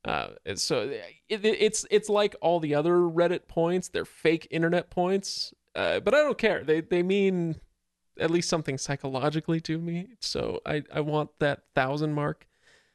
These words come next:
Um, anyway, you, it's nice. If you guys aren't spending, I'm talking to you two in the room, if you're not spending enough time on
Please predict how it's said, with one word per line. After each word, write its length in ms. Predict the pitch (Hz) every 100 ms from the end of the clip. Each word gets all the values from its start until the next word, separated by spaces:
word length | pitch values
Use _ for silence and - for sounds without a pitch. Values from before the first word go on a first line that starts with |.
| _ 143
Um, 440 | 127 127 127 127 -
anyway, 400 | 180 165 156 -
you, 260 | 190 208 190
it's 320 | 156 160 170
nice. 400 | 165 147 - -
If 160 | 127 156
you 60 | 156
guys 280 | 165 165 156
aren't 240 | 165 160
spending, 680 | - - 156 160 156 151 147
I'm 120 | 151 143
talking 300 | 147 143 143
to 60 |
you 160 | 135 135
two 340 | - - 71 -
in 140 | 143
the 100 | 107
room, 280 | 90 85 73
if 120 | -
you're 80 | 151
not 160 | 151 151
spending 400 | - 147 151 147
enough 280 | 143 135 -
time 460 | 131 135 156 151 - -
on 180 | -